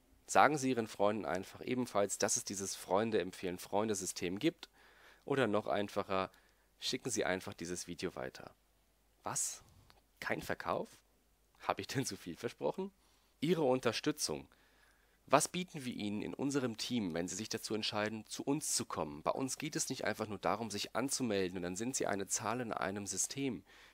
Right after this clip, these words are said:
Wir bieten einen Mehrwert. Wir sind ein deutsches Team. Wir sind das erfolgreichste Team in der E U, sonst wäre nicht bereits ein Millionenumsatz dieses Jahr entstanden. Außerdem Englisch, Russisch, Polnisch, Spanisch und vieles mehr.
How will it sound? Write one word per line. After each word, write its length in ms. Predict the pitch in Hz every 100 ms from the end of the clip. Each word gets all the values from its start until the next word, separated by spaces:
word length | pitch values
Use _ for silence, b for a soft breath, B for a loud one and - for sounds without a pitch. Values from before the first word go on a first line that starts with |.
| -
Wir 220 | 113 156
bieten 400 | 147 151 - -
einen 360 | 71 95 117 110
Mehrwert. 640 | 110 131 107 82 71 - B B B
Wir 120 | - 113
sind 200 | 156 -
ein 220 | 113 117
deutsches 460 | 120 139 - -
Team. 420 | - - 117 90 80
Wir 80 |
sind 160 | 87 120
das 140 | 120
erfolgreichste 880 | - 117 - 143 156 - 135 135 -
Team 300 | - 131 131
in 80 | 127
der 200 | 113 85
E 120 | 85 -
U, 220 | 170 160
sonst 320 | 120 90 -
wäre 220 | 107 110 123
nicht 260 | 139 -
bereits 380 | - 98 85 -
ein 200 | - 101
Millionenumsatz 880 | 101 98 123 156 147 117 104 95 -
dieses 360 | - 98 92 -
Jahr 180 | 82
entstanden. 600 | 65 80 - 82 76 - B B B -
Außerdem 640 | 117 143 135 98 82 67 B B B B -
Englisch, 600 | 135 160 143 139 - -
Russisch, 480 | 120 147 - 139 - -
Polnisch, 480 | - 127 135 135 131
Spanisch 580 | - 98 90 120 117
und 140 | 107 104
vieles 460 | - 135 135 123
mehr. 360 | 101 95 85 69